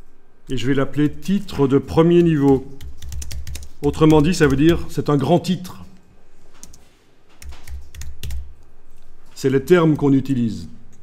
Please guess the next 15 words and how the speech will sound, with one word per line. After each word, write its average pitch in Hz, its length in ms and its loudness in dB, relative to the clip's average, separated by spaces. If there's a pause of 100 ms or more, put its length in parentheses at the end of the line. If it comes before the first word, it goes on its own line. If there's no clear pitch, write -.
(280)
Titre 147 360 -6
de 127 120 -2
premier 131 420 -2 (560)
niveau, 131 580 -2 (560)
c'est - 160 -2
le 117 140 -2
terme 135 320 2 (1040)
professionnel 139 720 2
pour 104 220 -4
dire 127 220 -2
que 127 80 -4
c'est 120 200 -4
un 120 60 -2
grand 113 180 -4
titre. - 420 -10